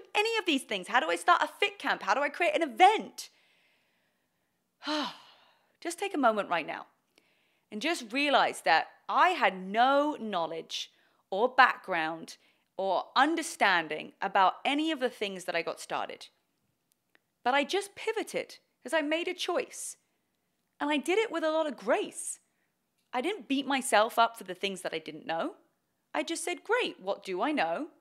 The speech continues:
Even though it was very little, I'm gonna use that. And then for the things that I don't know, I'm just gonna have a little bit of grace.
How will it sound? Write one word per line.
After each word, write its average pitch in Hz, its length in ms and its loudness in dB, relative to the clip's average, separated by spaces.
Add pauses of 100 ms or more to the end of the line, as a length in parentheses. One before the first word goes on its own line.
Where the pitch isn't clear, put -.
(520)
Even 185 200 -10
though 196 80 -6
it - 40 -10
was - 160 -12
very 165 240 -4
little, 214 420 -6 (260)
I'm 180 140 -8
gonna 170 140 -8
use 175 280 -12
that. 160 360 -4 (420)
And 254 100 -4
then 294 160 2
for 320 100 -6
the 320 100 -4
things 392 240 -4
that 349 100 0
I 302 60 2
don't 330 300 -2
know, 226 120 4
I'm 254 120 2
just 359 180 -8
gonna 359 140 -4
have 320 120 -4
a 311 40 -4
little 302 160 -4
bit 247 100 -6
of 202 60 -8
grace. - 580 -6